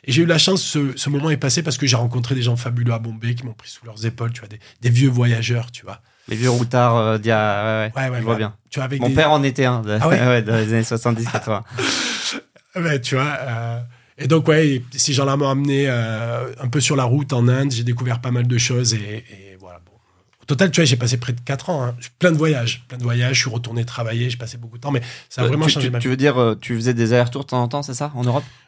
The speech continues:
Speaker 1: Ouais, là, cette, cette grosse partie après, euh, le lycée et le côté, euh, éducateur, euh, euh, j'ai, j'ai même fait mon premier petit business où j'étais avec des, des vieux baroudeurs, tu sais, qui font les marchés,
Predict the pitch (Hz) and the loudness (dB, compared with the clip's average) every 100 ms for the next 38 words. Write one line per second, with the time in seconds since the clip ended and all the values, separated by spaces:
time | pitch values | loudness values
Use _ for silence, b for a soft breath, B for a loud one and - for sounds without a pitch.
0 | B 135 165 196 160 147 - 160 151 131 | B 2 4 4 4 2 2 2 2 -2
1 | - 147 151 143 202 208 208 185 - 208 | -2 -4 -4 -2 0 0 0 -2 -2 0
2 | 185 - 175 151 135 139 147 - 180 156 | -2 -2 -2 0 0 0 -2 0 2 2
3 | 120 131 120 151 131 113 139 135 139 147 | 0 -2 -2 0 0 0 -2 -4 -2 -2
4 | 135 165 175 175 143 127 123 117 117 120 | 0 2 2 2 -2 -4 0 0 0 -2
5 | 120 B B B 123 113 113 113 117 117 | -6 B B B -10 -4 -4 -4 -4 -4
6 | 123 120 127 131 131 123 139 127 120 147 | -4 -2 0 2 0 0 0 0 -2 0
7 | 151 - 151 147 - 151 151 - - - | 0 0 -2 0 2 2 2 2 0 -8
8 | 135 123 131 131 135 127 123 117 117 113 | -8 -2 -2 -2 -2 -2 0 0 0 0
9 | 143 147 139 139 139 139 156 - 196 - | 0 2 0 -2 -2 -2 -2 -2 -4 -2
10 | 127 123 131 - - 165 | 0 2 2 0 0 0